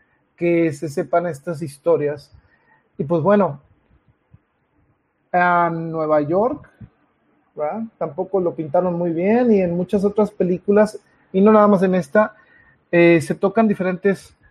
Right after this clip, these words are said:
eh, temas que no son muy favorables para ciertas ciudades, y no nada más en México, sino en muchas partes del mundo. Pero curiosamente aquí como que no aguantaron mucho el verse reflejados,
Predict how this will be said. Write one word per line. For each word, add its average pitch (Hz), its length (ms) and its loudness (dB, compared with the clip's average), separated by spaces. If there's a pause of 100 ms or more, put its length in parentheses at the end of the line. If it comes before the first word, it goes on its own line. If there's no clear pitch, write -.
(320)
eh, 160 340 4
temas 185 680 2
que 143 440 -6
no 139 280 -8
son 220 180 -2
muy 247 160 0
favorables 226 500 2
para 196 200 -2
ciertas 160 380 -2
ciudades, 180 480 -2
y 170 40 -10
no 170 120 -6
nada 185 220 -2
más 175 260 -4
en 151 140 -10
México, 165 460 -8
sino 147 220 -10
en 143 120 -6
muchas 139 240 -8
partes 139 380 -2
del 131 100 -6
mundo. 160 420 2 (600)
Pero 226 420 6
curiosamente 214 540 2
aquí 202 340 -6 (220)
como 185 240 -10
que 185 100 -12
no 190 500 -4 (140)
aguantaron 180 640 -4
mucho 185 540 -8 (760)
el 175 200 -6
verse 190 420 -4
reflejados, 185 880 -8